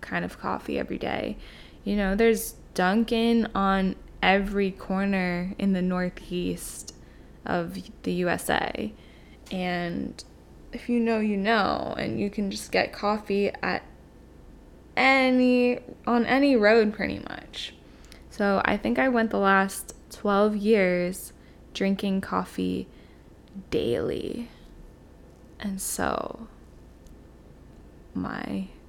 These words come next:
lord, <laughs> I'm so amazed at just kinda coming into the realization that maybe I should see what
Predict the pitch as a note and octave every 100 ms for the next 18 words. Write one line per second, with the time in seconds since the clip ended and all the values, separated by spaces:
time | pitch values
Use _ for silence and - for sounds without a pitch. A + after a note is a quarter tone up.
0 | - - - G3 G3 F#3 F#3 G3 C4 C#4+
1 | A4 - G#4 G4+ - F#4+ A4 - - -
2 | - - - G3+ G3+ G3+ G3 G3 F#3+ -
3 | - - G3+ G#3 G#3+ G#3+ - G3+ G3+ G#3
4 | G3 F3 E3+ F3+ F#3+ G#3 - - F#3 F3+
5 | - - - - - - - - - -
6 | - - - - - - - - - -
7 | - - - - - - F#3 - - -
8 | - - G#3 G3 F#3 - G3+ G3+ G3 F#3+
9 | - G3 F3+ F#3 F#3 F3+ F3+ G3+ B3 -
10 | F#3+ F#3+ F#3 F3 F3 - - - - -
11 | - G3 G3 G3 G3 F3+ - F3+ F#3 -
12 | - - A3 G#3 G3 F#3+ F#3 F#3 -